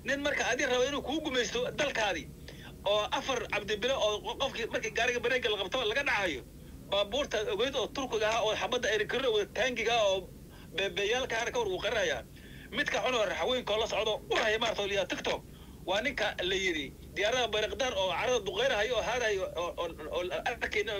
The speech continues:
oo ka arkaynay kaamiraha. Maxay ahaayeen? Ma jirto ku yaa, aniga Turkiga waxba nooma caawiyaan.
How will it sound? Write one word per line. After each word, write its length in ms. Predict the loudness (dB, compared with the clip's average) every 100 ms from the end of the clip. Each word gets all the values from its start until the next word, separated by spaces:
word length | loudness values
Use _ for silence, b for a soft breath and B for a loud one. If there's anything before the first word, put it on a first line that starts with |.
| -2
oo 100 | -2
ka 80 | -2
arkaynay 340 | 0 -2 -2
kaamiraha. 580 | -4 -2 0 2 0 -2 B B B
Maxay 200 | 0 2
ahaayeen? 320 | 2 2 0 -4 B B B
Ma 120 | -2
jirto 280 | -2 0 -4
ku 80 | -2
yaa, 320 | 0 0 0 0
aniga 180 | 0
Turkiga 280 | 0 -2 0
waxba 220 | 0 0
nooma 180 | 2 2
caawiyaan. 380 | 2 2 0 -2